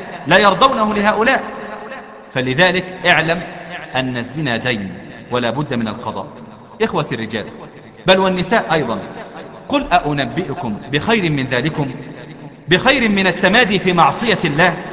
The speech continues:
بخير من الدناءة والرذيلة واتباع الهوى والشهوات، بخير من لذة الدنيا الزائلة والوهمية؟ الأفضل من ذلك هو ما ذكره الله تعالى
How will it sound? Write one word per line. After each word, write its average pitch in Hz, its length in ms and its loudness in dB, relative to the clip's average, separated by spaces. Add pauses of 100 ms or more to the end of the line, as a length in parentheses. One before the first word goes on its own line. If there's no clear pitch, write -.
(500)
بخير 254 380 4
من 202 200 2
الدناءة 190 640 4
والرذيلة 180 680 4 (340)
واتباع 180 480 6
الهوى 180 440 6 (180)
والشهوات، 170 540 6 (640)
بخير 247 400 4
من 220 160 4
لذة 220 400 2
الدنيا 175 560 2
الزائلة 208 580 4 (200)
والوهمية؟ 190 720 4 (680)
الأفضل 151 480 0
من 139 280 -2
ذلك 151 340 2 (500)
هو 180 160 6
ما 135 160 2
ذكره 135 420 0
الله 147 240 4
تعالى 165 520 6